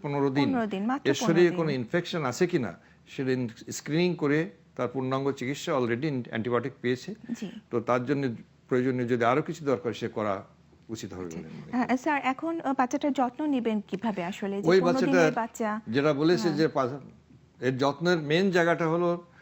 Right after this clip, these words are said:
Speaker 1: একটা হলো যে তার সত্যি সত্যি শ্বাসকষ্ট তো কমে গেছে কিনা।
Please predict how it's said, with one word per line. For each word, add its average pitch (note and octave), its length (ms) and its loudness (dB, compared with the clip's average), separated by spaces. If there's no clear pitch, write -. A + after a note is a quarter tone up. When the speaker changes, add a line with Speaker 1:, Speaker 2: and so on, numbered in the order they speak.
Speaker 1:
একটা C#3+ 340 2
হলো G#3 220 4
যে G3+ 140 2
তার G3+ 160 2
সত্যি F3+ 360 -4
সত্যি D#3+ 260 -6
শ্বাসকষ্ট D3 500 -6
তো C3 120 -6
কমে C#3+ 300 -2
গেছে A2 240 -2
কিনা। D#2 260 -14